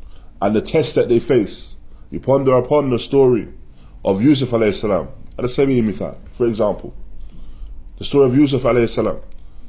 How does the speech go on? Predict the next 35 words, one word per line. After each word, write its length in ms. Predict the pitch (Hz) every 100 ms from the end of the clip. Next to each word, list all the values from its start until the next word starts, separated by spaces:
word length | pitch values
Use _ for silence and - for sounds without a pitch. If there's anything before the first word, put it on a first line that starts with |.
| - -
where 120 | 101 117
he 20 |
was 100 | 117
imprisoned, 580 | 123 156 127 98 - - - - - - - - - - - - - -
where 140 | 107
he 40 | 117
faced 280 | 135 123
harms 480 | - 143 147 135 104
from 180 | - 113
rule, 220 | 139 135
the, 120 | 113
the 60 | 110
ruler 220 | 127 143
of 80 | 120
the 80 | 123
time. 300 | 139 120 - - - - - - - - -
Or 120 | 113
to 80 | 113
ponder 300 | 147 147 139
upon 220 | 131 135
the, 60 |
the 300 | 127 - 127
affair 280 | 113 - 139
of 160 | 123 117
Musa 300 | 143 147 135
alayhi 260 | 117 110
salam, 300 | - 104 90 - - - - - - - -
where 160 | - 117
he 60 | 113
faced 220 | 127 127
the 120 | 120
harms 300 | 139 156 143
of 80 | 123
Fir'aun. 600 | 160 139 135 175 120 - - - - - - - - - - - - - - - - - -
Naam. 540 | 98 107 131 151